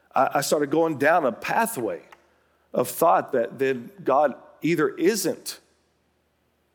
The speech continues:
or he's cruel and he doesn't care. So he decided he didn't want anything to do with God.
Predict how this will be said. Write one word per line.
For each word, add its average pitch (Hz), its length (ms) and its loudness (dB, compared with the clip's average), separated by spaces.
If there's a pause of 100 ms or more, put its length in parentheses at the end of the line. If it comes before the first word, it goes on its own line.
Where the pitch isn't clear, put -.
(680)
or 151 460 4 (880)
he's - 400 -4
cruel - 480 -2 (1500)
and - 80 -4
he 131 60 0
doesn't 151 300 0
care. 170 520 -2 (1120)
So 143 460 0 (920)
he 147 120 0
decided 135 480 0
he 139 160 -6
didn't 127 200 -4
want 123 140 0
anything 113 240 -6
to 101 60 -4
do 123 140 -2
with 151 180 -2
God. 92 280 -2